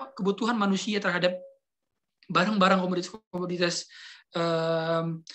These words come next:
komoditas-komoditas yang mana harus diketahui harganya, itu,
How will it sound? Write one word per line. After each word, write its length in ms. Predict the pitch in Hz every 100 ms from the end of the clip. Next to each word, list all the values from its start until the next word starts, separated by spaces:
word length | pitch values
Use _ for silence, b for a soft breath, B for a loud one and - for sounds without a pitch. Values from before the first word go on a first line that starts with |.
| B B _
komoditas-komoditas 1120 | 170 175 180 190 180 180 190 180 - - - _
yang 220 | 175 185
mana 180 | 185 196
harus 480 | 180 190 196 - -
diketahui 1040 | 160 180 - 196 190 254 294 208 151 - _ _ _
harganya, 640 | - 175 180 247 269 160 170
itu, 240 | 175 269